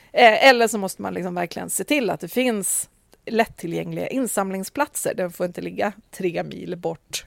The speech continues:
med bil, liksom. Ehm, och kommunerna har tre år på sig att bygga ut ett system för det här som funkar. Så tjugotjugofyra till tjugotjugosju så kommer det nog vara lite High Chaparral. <laughs>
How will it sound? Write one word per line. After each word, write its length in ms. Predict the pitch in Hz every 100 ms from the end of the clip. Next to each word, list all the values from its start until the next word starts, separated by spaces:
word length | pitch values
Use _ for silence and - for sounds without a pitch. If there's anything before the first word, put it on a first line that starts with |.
| -
med 180 | 190
bil, 380 | 175 165 - 196 -
liksom. 340 | - - - - - - - - - -
Ehm, 540 | 196 226 220 214 208 196
och 260 | 262 226 - -
kommunerna 440 | 285 285 285 269
har 60 | 262
tre 320 | - 294 269
år 180 | 202 180
på 200 | - 175
sig 140 | 180
att 100 | 175
bygga 200 | 196 190
ut 260 | 247 302 -
ett 140 | 262 -
system 360 | 233 - 226
för 120 | 233
det 60 | 233
här 140 | 220
som 180 | 240 226
funkar. 560 | - 233 226 226 254 269
Så 360 | - - 208 202 -
tjugotjugofyra 680 | - 233 226 226 214 233 226
till 140 | 247 214
tjugotjugosju 640 | 180 180 180 185 233 196
så 120 | 185
kommer 260 | - 170 175
det 60 |
nog 220 | 175 170 160
vara 180 | 160 160
lite 240 | 160 -
High 140 | 165
Chaparral. 400 | 165 - - 185 392 453 _
<laughs> 120 | 285